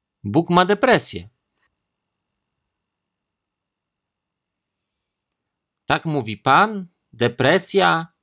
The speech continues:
walka z szatanem. To tak, jakby szatan był Bogiem, a Bóg drugim Bogiem. Walczą ze sobą, a my patrzymy, kto z nich wygra. To nie jest Bóg. Innym razem było tak.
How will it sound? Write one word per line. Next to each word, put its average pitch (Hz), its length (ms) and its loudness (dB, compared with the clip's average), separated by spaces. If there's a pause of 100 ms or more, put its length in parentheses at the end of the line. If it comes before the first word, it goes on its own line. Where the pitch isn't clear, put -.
(120)
walka 147 460 2
z - 100 -12
szatanem. 151 760 0 (500)
To 120 120 -4
tak, 147 200 -2
jakby 170 280 0
szatan 208 420 2
był 170 160 2
Bogiem, 131 680 2
a 131 140 4
Bóg 151 340 0
drugim 170 460 2
Bogiem. 101 520 0 (400)
Walczą 175 520 2
ze 185 140 2
sobą, 185 400 2
a 147 60 4
my 165 100 0
patrzymy, 175 680 0
kto 175 340 2
z 143 80 -6
nich 165 240 0
wygra. 110 440 2 (680)
To 131 100 -6
nie 214 140 0
jest 139 220 2
Bóg. 117 500 2 (1400)
Innym 196 340 4
razem 131 380 2
było 180 220 4
tak. - 460 -2